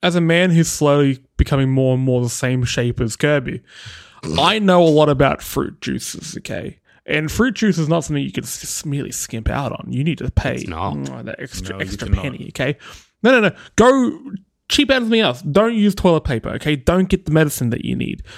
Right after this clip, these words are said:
Speaker 1: Get the good, mwah, juice. You can get, there's a good Granny Smith apple one. Don't, don't tell people to have the medicine. I know you're gonna say, Simon. I know
Speaker 2: No.
Speaker 1: you're gonna be like, "Hey,
Speaker 2: No,
Speaker 1: you
Speaker 2: I
Speaker 1: need
Speaker 2: wasn't.
Speaker 1: these things."
Speaker 2: I was gonna say, you know what's an
Speaker 1: All right.
Speaker 2: incredible fruit juice that I don't think gets enough attention? Apple and mango.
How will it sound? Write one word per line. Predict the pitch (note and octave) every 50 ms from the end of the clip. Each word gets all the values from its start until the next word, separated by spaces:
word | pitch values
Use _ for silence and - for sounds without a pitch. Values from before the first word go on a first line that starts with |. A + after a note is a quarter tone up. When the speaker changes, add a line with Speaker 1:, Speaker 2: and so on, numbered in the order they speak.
| - - _ _
Speaker 1:
Get | - D#3 D#3+ F3 -
the | E3+ D3
good, | C3+ D3 D3 C#3
mwah, | C#3 C3+ C#3 C#3+ D3+ E3 E3 C#3 A#2+ A2+ - A2+ C3
juice. | C3 C3+ C#3 C3 A2+ F#2+ - - - - - - _ _ _ _ _ _ _ _ _ _ _ _ _ _ _ _ _ _ _ _ _
You | - C#3 C#3 C#3
can | D3 D3+
get, | C#3+ D#3+ D#3 D3+ - _
there's | - C#3+ C3+ C3
a | C#3+ C3
good | B2 E3+ F3 C#3+ C3
Granny | - E3+ E3 E3 D#3+
Smith | - - D3+ -
apple | - D#3 F3+ - G3+
one. | G#3 A3 A3+ A3+ G3
Don't, | G3+ A#3 G4 A#4 - - _
don't | - A#3+ E4 B4+ B4+ - _ _ -
tell | - C#4 C#4+
people | G#3 C4 A3+ A3+ G#3+
to | G3+
have | F#3+ F#3+ F3+
the | F3 E3
medicine. | D#3+ D#3 D#3+ E3 - - F#3+
I | G#3+
know | B3 E4+
you're | F4+ D#4 A3
gonna | F#3 D#3+
say, | D#3+ - D#3+ D3
Simon. | - - C#3+ C#3 C#3+ C3+ C#3
I | D#3+
know | F#3+
Speaker 2:
No. | A3
Speaker 1:
you're | C4 C4
gonna | A#3 A3
be | F3+ F3+
like, | E3+ D#3+ -
"Hey, | F3+ F3+ D3+
Speaker 2:
No, | D3 D#3+ D#3+
Speaker 1:
you | D3+
Speaker 2:
I | D3+
Speaker 1:
need | E3
Speaker 2:
wasn't. | F#3+ D#3 C3+ C3+
Speaker 1:
these | B2+ B2+
things." | C3 C3 C3 - - - -
Speaker 2:
I | - C3
was | C#3+ C#3
gonna | E3 D#3+
say, | C#3 - D#3
you | D#3 D3+ D3+
know | D#3
what's | D#3 D#3 - -
an | D3
Speaker 1:
All | C#3+ C3+
right. | D3+ C#3+
Speaker 2:
incredible | - - D3+ D3 D3 D3+ C3+ B2+ A#2
fruit | - - G#2+ G2 F#2+ -
juice | - F#2 G2 F#2+ -
that | - F2
I | G2+
don't | G#2 - A#2 A2 A2
think | G#2+ A2+ A2 G2
gets | A2 F#2+ - -
enough | A2+ G#2+ - -
attention? | - A#2+ A#2+ A2 - - - F#2 A2+ - _ _ _ _ _ _ _ _ _ - - - _ _ _
Apple | - C#3 - - - B2+ A2+
and | G2+ F#2+
mango. | G2 G#2 G2 F#2+ E2+ E2+ E2 D#2+